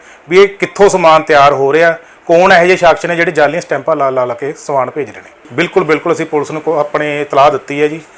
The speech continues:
ਪੁਲਿਸ ਮੁਲਾਜ਼ਮ, ਦੋ ਮੁਲਾਜ਼ਮ ਸਾਡੀ ਸ਼ਾਪ 'ਤੇ ਆਏ ਨੇ, ਜਿਹੜੇ ਉਹ ਦੋਨੇ ਚੋਰ ਸੀਗੇ, ਇੱਕ ਤਾਂ ਫਰਾਰ ਹੀ ਹੋ ਗਿਆ ਸੀਗਾ, ਇੱਕ ਨੂੰ ਮਲਕੀਤ ਜੀ ਨੂੰ। ਇਹ ਮਾਮਲਾ ਇਸ ਤਰ੍ਹਾਂ ਹੈ ਜੀ, ਇਹ ਮੰਡੀ ਗੋਬਿੰਦਗੜ੍ਹ ਦੇ ਦੋ ਆਪਣੇ ਕਸਟਮਰ ਸੀਗੇ,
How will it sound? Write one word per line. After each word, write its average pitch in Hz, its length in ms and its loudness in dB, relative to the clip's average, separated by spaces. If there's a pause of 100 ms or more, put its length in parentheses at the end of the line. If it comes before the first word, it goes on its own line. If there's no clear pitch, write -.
(220)
ਪੁਲਿਸ 139 240 -6
ਮੁਲਾਜ਼ਮ, 143 380 0
ਦੋ 131 160 0
ਮੁਲਾਜ਼ਮ 135 340 0
ਸਾਡੀ 131 180 -2
ਸ਼ਾਪ 127 320 -4
'ਤੇ 131 80 -4
ਆਏ 123 160 -2
ਨੇ, 131 180 -12 (380)
ਜਿਹੜੇ 135 180 0
ਉਹ 151 80 4
ਦੋਨੇ 127 280 -4
ਚੋਰ 135 280 -2
ਸੀਗੇ, 143 180 -8
ਇੱਕ 147 140 -10
ਤਾਂ 139 120 -2
ਫਰਾਰ 127 300 0
ਹੀ 135 60 -2
ਹੋ 131 120 -4
ਗਿਆ 139 100 -4
ਸੀਗਾ, 139 240 -6
ਇੱਕ 139 220 -10
ਨੂੰ 139 140 -6
ਮਲਕੀਤ 127 340 -10
ਜੀ 123 120 -12
ਨੂੰ। 131 140 -12 (540)
ਇਹ 180 220 -2
ਮਾਮਲਾ 139 400 0
ਇਸ 143 100 -4
ਤਰ੍ਹਾਂ 143 220 -2
ਹੈ 147 60 0
ਜੀ, 156 220 -4
ਇਹ 151 300 -4
ਮੰਡੀ 127 340 -6
ਗੋਬਿੰਦਗੜ੍ਹ 123 480 -4
ਦੇ 143 200 -2
ਦੋ 123 320 -4
ਆਪਣੇ 123 280 -6
ਕਸਟਮਰ 120 380 -6
ਸੀਗੇ, 117 300 -8